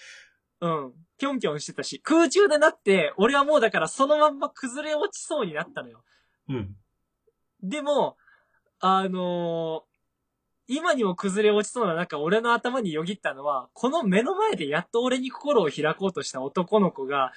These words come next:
Speaker 1: そんな大の大人が崩れ落ちてうめくような様を見せたら、この子は一生俺に心開いてくれないんじゃないかと思い。
Speaker 2: 立場は加害者みたいになっちゃうもんな。
Speaker 1: そう。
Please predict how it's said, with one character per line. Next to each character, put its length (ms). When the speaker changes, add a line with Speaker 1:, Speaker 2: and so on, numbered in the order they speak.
Speaker 1:
そ 160
ん 60
な 80
大 300
の 120
大 80
人 100
が 220
崩 320
れ 40
落 200
ち 60
て 200
う 140
め 160
く 140
よ 160
う 60
な 120
様 320
を 80
見 120
せ 160
た 120
ら、 300
こ 120
の 140
子 80
は 100
一 180
生 260
俺 240
に 140
心 320
開 280
い 40
て 80
く 160
れ 100
な 80
い 100
ん 40
じ 80
ゃ 40
な 120
い 60
か 80
と 120
思 200
い。 200
Speaker 2:
立 240
場 140
は 60
加 160
害 200
者 200
み 180
た 100
い 20
に 60
な 80
っ 20
ち 100
ゃ 40
う 40
も 80
ん 60
な。 80
Speaker 1:
そ 520
う。 60